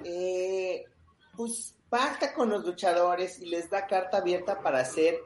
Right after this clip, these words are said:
o no hacer cosas. Es tiro por viaje y nos hemos quejado cada vez que hay un evento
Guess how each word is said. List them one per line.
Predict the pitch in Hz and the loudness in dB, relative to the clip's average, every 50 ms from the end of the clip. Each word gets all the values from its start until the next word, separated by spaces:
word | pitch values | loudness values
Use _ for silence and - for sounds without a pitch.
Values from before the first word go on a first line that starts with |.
| - - - | -14 0 4
o | 160 156 151 | 4 4 4
no | 156 156 160 165 165 165 160 | 4 2 2 2 4 4 4
hacer | 151 147 123 - - 131 120 117 117 - - | 4 2 0 0 0 0 0 0 -2 -6 -10
cosas. | - 110 110 123 - - - - - - - - _ - - - - - - - - - - - - _ _ _ _ _ - - - - - | -6 -4 -2 -2 -4 -6 -12 -16 -18 -20 -20 -20 _ -20 -20 -20 -20 -20 -20 -20 -20 -20 -20 -20 -20 _ _ _ _ _ -20 -20 -20 -6 -2
Es | 165 196 226 240 233 - - - - _ _ _ _ | 0 2 4 4 2 0 -4 -8 -12 _ _ _ _
tiro | - - - 185 - - | -2 8 10 10 10 10
por | - 175 165 | 6 4 8
viaje | 180 185 185 - 202 | 8 6 6 6 2
y | 190 | 0
nos | 170 160 156 - | 0 0 2 2
hemos | 214 247 269 277 269 - | 2 2 4 4 2 2
quejado | - 185 - - - 156 151 151 143 143 - - | 2 2 2 2 4 4 4 6 4 2 0 4
cada | 165 160 156 151 | 4 6 6 6
vez | 151 151 147 - | 6 4 0 0
que | - 160 | 0 2
hay | 143 143 147 | 2 2 2
un | 143 139 | 0 0
evento | 131 123 120 135 143 143 139 143 - - 90 - | 0 0 0 0 0 0 -2 -4 -6 -10 -12 -12